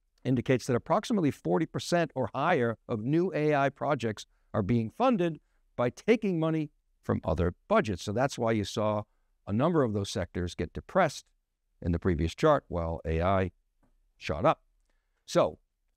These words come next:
where are we today, and what is the impact of cloud optimization going forward? I want to share some comments from the leaders of the big three U S cloud vendors. The first one, "We continue to see the diminishing impact of cost optimizations. As these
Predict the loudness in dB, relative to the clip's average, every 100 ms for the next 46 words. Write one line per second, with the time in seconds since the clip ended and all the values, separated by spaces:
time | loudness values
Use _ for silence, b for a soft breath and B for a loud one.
0 | -2 0 2 0 -2 0 2 0 -2 -4
1 | 0 0 2 0 0 0 -2 -2 -2 0
2 | 2 2 -2 -4 -2 -2 -2 -2 -4 -4
3 | -2 2 2 0 -6 _ _ _ _ _
4 | _ _ _ 0 0 0 0 0 0 -6
5 | -4 0 2 2 -2 -4 -4 0 2 2
6 | 2 0 -4 -2 -2 -2 -4 -2 0 2
7 | 2 0 -2 -4 0 2 0 -4 -6 -8
8 | -10 -18 _ _ _ _ _ _ _ _
9 | _ _ _ _ _ _ -6 0 0 2
10 | -2 -2 -4 -12 _ -4 -2 0 -2 0
11 | 2 2 0 -2 -4 0 0 0 0 2
12 | 2 2 0 -2 -2 0 0 0 -4 -6
13 | -2 0 -2 -6 -6 -6 -6 -2 2 2
14 | 2 -8 -8 -10 -6 -2 -2 -2